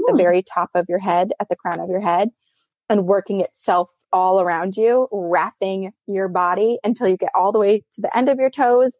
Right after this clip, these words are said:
Speaker 1: and it closes off. And that's your sort of protection. That's, that's you blocking things out and only letting the good and the light in. So that's my suggestion to you. Maybe do it tonight <laughs> after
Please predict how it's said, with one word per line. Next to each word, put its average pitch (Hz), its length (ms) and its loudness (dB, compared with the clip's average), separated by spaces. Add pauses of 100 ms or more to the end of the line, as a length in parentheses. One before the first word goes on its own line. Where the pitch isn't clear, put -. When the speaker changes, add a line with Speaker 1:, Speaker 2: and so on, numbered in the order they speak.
(300)
Speaker 1:
and 214 120 2
it - 80 -2
closes 226 400 2
off. 214 280 0
And 185 80 -10
that's 190 360 -4
your 185 160 0
sort 180 220 2
of 175 100 -4 (180)
protection. 190 640 -4
That's, 185 380 -10 (260)
that's - 200 -6
you 220 100 2
blocking 190 600 0
things 190 280 -6
out 180 240 4
and 175 140 -8
only 180 220 -2
letting 180 280 0
the 180 220 0
good 175 280 2
and 170 140 -4
the 156 60 -4
light 175 360 0
in. 175 380 -4 (1600)
So 180 280 2
that's 196 220 0
my 233 120 0
suggestion 220 480 -2
to 202 100 -4
you. 175 200 -2
Maybe 208 280 0
do 247 120 2
it 208 100 0
tonight 185 400 -4
<laughs> - 40 -6
after 311 420 0